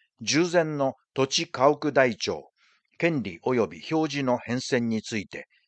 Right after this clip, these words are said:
時系列に記載した台帳の情報は、七月一日以降の更新を停止します。市での有料閲覧は継続しますが、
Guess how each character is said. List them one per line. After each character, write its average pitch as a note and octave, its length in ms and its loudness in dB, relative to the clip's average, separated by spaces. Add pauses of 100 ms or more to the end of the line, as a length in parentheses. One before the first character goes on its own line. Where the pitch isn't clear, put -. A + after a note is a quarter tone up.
(140)
時 A2 200 -4
系 F#3+ 220 4
列 G#2+ 260 -2
に D#2 160 -14
記 - 120 -10
載 G#2+ 240 0
し - 180 -10
た - 160 -2
台 F2 280 -6
帳 F#2 360 -6 (320)
の C3 240 0
情 A#2 240 2
報 A2 360 0
は、 F#2 160 -2 (440)
七 - 300 -2
月 F3 320 0
一 D#3 300 0
日 D3+ 360 0
以 D3+ 60 -2
降 G#2 260 4
の D#2+ 220 -12
更 C3+ 220 6
新 A#2 360 -4
を G2 120 -2
停 A2 220 -2
止 A2+ 220 -2
し - 180 -6
ま F#2 120 -6
す。 - 240 -10 (840)
市 - 220 -4
で G3+ 120 6
の A2 240 0
有 C#3 240 4
料 E3 300 4
閲 D3 240 -2
覧 G#2+ 220 2
は F2+ 180 -6
継 B2+ 180 0
続 B2 300 0
し - 160 -6
ま A2 100 0
す G2 160 -8
が、 D#2 120 -14